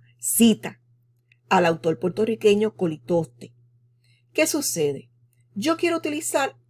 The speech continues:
esta cita de Colitoste, que es de mil novecientos nueve, ¿verdad?, que aparece en el escrito de Rodríguez Meléndez, pero yo no tengo el libro de Colitoste.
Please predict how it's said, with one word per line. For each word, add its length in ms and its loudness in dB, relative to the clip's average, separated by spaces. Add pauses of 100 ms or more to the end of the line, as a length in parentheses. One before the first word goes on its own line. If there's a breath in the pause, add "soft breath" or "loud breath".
esta 320 -2
cita 260 0
de 160 4
Colitoste, 800 -2 (160)
que 120 2
es 80 -6
de 100 2
mil 240 -2
novecientos 640 -4
nueve, 320 -2
¿verdad?, 320 0 (640 soft breath)
que 160 6
aparece 480 0
en 80 4
el 80 -2
escrito 380 -8
de 120 0
Rodríguez 400 -6
Meléndez, 460 -2 (640 soft breath)
pero 260 10
yo 220 0
no 160 -6
tengo 260 -4
el 80 -2
libro 400 -10
de 180 -8
Colitoste. 800 -12